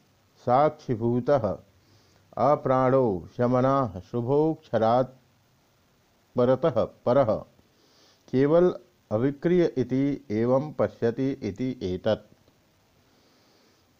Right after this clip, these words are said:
शास्त्र और आचार्य के उपदेश से तथा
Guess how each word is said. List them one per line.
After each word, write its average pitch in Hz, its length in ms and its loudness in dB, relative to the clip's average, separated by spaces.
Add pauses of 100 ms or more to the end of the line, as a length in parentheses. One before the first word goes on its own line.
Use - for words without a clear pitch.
(180)
शास्त्र 147 520 0
और 143 520 0
आचार्य 135 500 2
के 147 300 -4
उपदेश 120 460 -2
से 90 340 -6 (520)
तथा 139 560 0